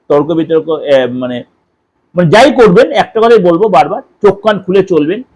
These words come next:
এমন কিছু সিচুয়েশন করবেন যে আপনিও কষ্ট পান, অন্য কেউ কষ্ট পাক, এমন কিছু সিচুয়েশন না হয়, সেভাবে মেনটেন করে চলবেন। তাই দেখবেন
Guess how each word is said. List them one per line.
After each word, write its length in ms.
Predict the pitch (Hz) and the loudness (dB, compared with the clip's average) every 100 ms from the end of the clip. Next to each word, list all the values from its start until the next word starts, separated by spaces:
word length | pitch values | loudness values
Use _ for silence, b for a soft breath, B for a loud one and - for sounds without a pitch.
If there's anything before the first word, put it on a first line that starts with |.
| _ 147 | _ -4
এমন 240 | 175 233 | -2 0
কিছু 160 | 240 - | 0 -2
সিচুয়েশন 340 | 185 208 202 | -2 -2 -2
করবেন 240 | 202 214 | -4 -2
যে 60 | 185 | 0
আপনিও 340 | 151 147 185 | 0 -2 -4
কষ্ট 260 | 214 208 - | -2 -2 -2
পান, 180 | 208 170 | -4 -2
অন্য 220 | 147 143 | -2 -4
কেউ 160 | 135 117 | -8 -10
কষ্ট 220 | 104 - - | -14 -18 -20
পাক, 120 | 90 | -14
এমন 260 | 143 156 175 | -8 -8 -8
কিছু 120 | 196 | -10
সিচুয়েশন 440 | 156 151 175 190 180 | -14 -14 -10 -10 -8
না 200 | 107 107 | -10 -8
হয়, 200 | 160 214 - | -10 -10 -10
সেভাবে 300 | 135 135 208 147 | -6 -4 -6 -10
মেনটেন 260 | 117 104 127 | -16 -16 -20
করে 80 | |
চলবেন। 180 | 143 - | -20 -14
তাই 180 | 165 185 | -4 -4
দেখবেন 240 | 190 226 | -4 -10